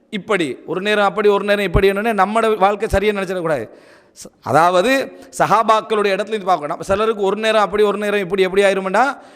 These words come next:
லுஹர் தொழுறு, அசர் தொழுறு இல்லை. அப்ப எனவே ஒரு நேரம் அப்படி, ஒரு நேரம் இப்படி என்று அந்த லெவலுக்கு இது சொல்லலை.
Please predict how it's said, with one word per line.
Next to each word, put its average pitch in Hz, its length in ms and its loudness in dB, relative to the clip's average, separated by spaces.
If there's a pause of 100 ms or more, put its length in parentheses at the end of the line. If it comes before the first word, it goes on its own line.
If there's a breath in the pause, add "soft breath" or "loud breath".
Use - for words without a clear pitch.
(200 loud breath)
லுஹர் 196 280 4
தொழுறு, 214 280 4
அசர் 190 280 0
தொழுறு 170 240 -4
இல்லை. 135 260 -6
அப்ப 170 240 0
எனவே 208 220 -2
ஒரு 185 200 -4
நேரம் 196 220 -2
அப்படி, 202 340 -4 (280 loud breath)
ஒரு 190 160 -2
நேரம் 214 240 0
இப்படி 196 280 -2
என்று 202 180 0
அந்த 208 380 2
லெவலுக்கு 214 340 0
இது 202 180 -4
சொல்லலை. 156 300 -4